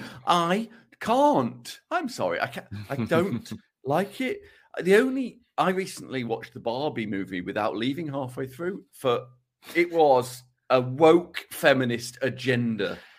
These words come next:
Speaker 1: and I loved it. It was amazing. But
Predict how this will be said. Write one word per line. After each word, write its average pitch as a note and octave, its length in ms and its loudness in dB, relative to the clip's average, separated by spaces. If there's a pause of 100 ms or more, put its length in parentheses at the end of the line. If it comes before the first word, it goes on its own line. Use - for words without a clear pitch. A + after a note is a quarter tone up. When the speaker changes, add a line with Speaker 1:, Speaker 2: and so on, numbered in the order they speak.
(400)
Speaker 1:
and A#2+ 140 4
I C3 120 4 (120)
loved F#3 300 10
it. B2+ 80 4
It E2 40 -2
was A2+ 120 -4
amazing. B2+ 440 0 (240)
But - 120 -6